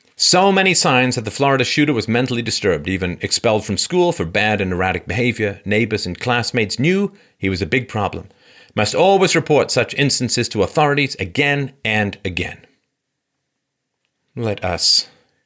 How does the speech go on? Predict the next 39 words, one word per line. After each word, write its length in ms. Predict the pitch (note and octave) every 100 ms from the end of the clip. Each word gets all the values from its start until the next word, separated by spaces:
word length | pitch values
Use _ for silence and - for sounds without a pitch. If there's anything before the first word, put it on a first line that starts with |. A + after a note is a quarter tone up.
| _
conclude. 460 | - A#2+ - D#2+ - _ - -
I 60 |
mean, 160 | G#2 F#2
I, 80 | F2 _ _ _ -
I've 280 | F#2+ - -
made 240 | F2+ D#2
the 40 |
comments 380 | - F2 D#2 D2+
as, 160 | D#2+ -
as 160 | F2+ F2
we 80 | F2
go 200 | F2 D2
along. 240 | D2 D2+
I 40 | D#2+
think 200 | F2+ E2
it's 120 | -
fairly 240 | F2 D#2
clear. 180 | D#2 D2+
A 60 | C#2+
couple 240 | A3+ C3+
of 60 | -
things. 260 | - - _ _ _ _ _ _ _ _ _
Was 160 | B3+ G#3
he 100 | A3
wa-, 240 | F3 D#3
was 180 | D#3+ F3+
he 60 | F3+
on 100 | E3
these 160 | D3
psychotropics? 880 | - C#3+ C#3 C#3+ C3+ D3+ - - - -
Was 220 | F#2+ -
he 160 | G2
on 300 | - F2 F2
these, 360 | E2+ E2+ D#2+ -
um, 380 | E2+ D#2 D#2 D#2
S 160 | - -
S 120 | G2
R 240 | E2 D#2 F2+
Is? 260 | D2 -